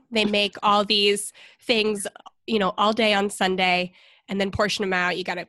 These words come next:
count your calories and all this stuff. And, like, I didn't initially see it as something that could be used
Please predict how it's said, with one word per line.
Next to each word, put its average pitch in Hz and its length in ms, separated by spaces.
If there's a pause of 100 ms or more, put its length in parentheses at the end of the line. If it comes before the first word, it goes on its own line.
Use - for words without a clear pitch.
(160)
count 240 240
your 190 80
calories 196 640
and 185 100
all 180 160
this 185 160
stuff. 185 420
And, 180 220 (420)
like, 214 120
I 220 80
didn't 269 340
initially 220 580
see 220 380
it 190 220 (100)
as 208 200
something 190 560
that 202 140
could 196 120
be 208 80
used 185 720